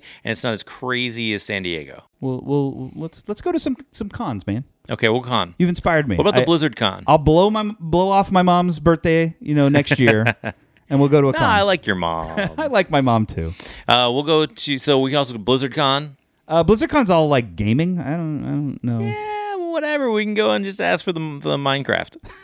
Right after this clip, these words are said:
Speaker 2: <laughs> Minecraft.
Speaker 1: Where's Minecraft? They're like, "Oh, that's not at our convention."
Speaker 2: Yeah, they're
Speaker 1: Oh,
Speaker 2: like,
Speaker 1: sorry, man.
Speaker 2: "No, this is World of Warcraft and shit."
Speaker 1: <laughs> All right.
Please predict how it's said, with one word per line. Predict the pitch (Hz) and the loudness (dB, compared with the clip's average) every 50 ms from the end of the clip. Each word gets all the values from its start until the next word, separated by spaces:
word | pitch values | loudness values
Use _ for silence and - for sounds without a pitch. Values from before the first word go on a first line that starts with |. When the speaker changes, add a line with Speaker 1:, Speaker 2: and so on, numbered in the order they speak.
| - - - | -14 -14 -14
Speaker 2:
<laughs> | - - - - _ _ - _ | -16 -18 -20 -20 _ _ -10 _
Minecraft. | 240 - - - _ _ _ - | -8 -8 -8 -12 _ _ _ 0
Speaker 1:
Where's | - 214 220 190 | 2 4 4 4
Minecraft? | 190 196 185 185 - 170 131 107 95 - - - - _ _ _ _ _ _ _ _ | 2 0 0 2 2 2 2 2 0 -2 -6 -10 -20 _ _ _ _ _ _ _ _
They're | 113 113 | 4 4
like, | 117 117 - | 4 4 4
"Oh, | 117 110 | 2 2
that's | 110 107 117 | 2 2 2
not | 107 101 | 2 2
at | 95 | 2
our | 95 95 | 2 2
convention." | 87 95 87 87 85 - 87 87 - - | 2 0 -2 -2 -4 -4 -8 -8 -4 0
Speaker 2:
Yeah, | 117 113 | 0 2
they're | 87 - | 2 2
Speaker 1:
Oh, | 120 | 2
Speaker 2:
like, | 120 113 - | 2 2 2
Speaker 1:
sorry, | 87 87 | 0 -2
man. | 90 87 87 92 - | -4 -6 -6 -6 -4
Speaker 2:
"No, | 113 117 120 123 113 92 82 82 82 - - - | 0 2 2 2 2 2 0 -2 -6 -8 -8 -8
this | 123 120 | -4 -4
is | 135 127 120 | -4 -2 0
World | 120 127 131 117 | 0 0 2 2
of | 113 98 87 | 0 0 0
Warcraft | 98 123 127 123 110 98 92 - - | 0 0 0 0 -4 -4 -4 -4 -4
and | 180 - | -2 -2
shit." | 120 98 90 85 - - | -2 -2 -2 -4 -6 -10
Speaker 1:
<laughs> | - - 123 - - - - - - _ - 170 - _ - - - - 226 - - - 233 - - | -10 -10 -10 -10 -10 -10 -12 -12 -10 _ -8 -8 -8 _ -12 -16 -8 -6 -6 -6 -4 -6 -4 2 4
All | 147 165 | 4 4
right. | 170 151 135 110 - | 6 4 2 0 -2